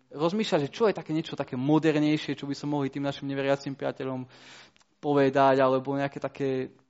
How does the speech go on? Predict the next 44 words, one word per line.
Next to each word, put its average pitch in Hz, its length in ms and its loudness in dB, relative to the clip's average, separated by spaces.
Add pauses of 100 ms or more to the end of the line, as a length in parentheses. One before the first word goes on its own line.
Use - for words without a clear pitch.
(400)
Lebo 143 160 -4
nejak, 240 400 4
nejak 196 320 2
to 143 80 0
nefunguje, 147 560 4
tá 135 160 0
Biblia. 139 480 4
Keď 135 160 -4
máme 147 240 6
nejaké, 131 320 0
že 113 400 -4 (480)
štúdium 143 480 2
Biblie, 135 480 6
tak 123 220 -2
to 127 80 -2
je 117 140 4 (520)
také 104 240 -14
otrávne 131 480 4
možno, 123 560 -2 (160)
a - 160 -8
to - 80 -8
sa 139 160 4
inak 131 240 2 (240)
častejšie 139 480 -2
zdá 127 160 8
nám 131 400 8
ako 120 160 -4
im, 120 320 0
že 107 240 -4
oni 123 160 -4
to 120 80 -4
aj 113 160 4
žerú 127 320 4
dokonca, 117 480 -4
a 113 80 -2
nech 113 80 -8
chcú 185 160 -6
to 143 100 -2
počúvať 123 460 -2
a 110 80 -2
chcú 131 320 -8
študovať. 127 480 -4 (480)
Ale 127 220 6
my 202 40 2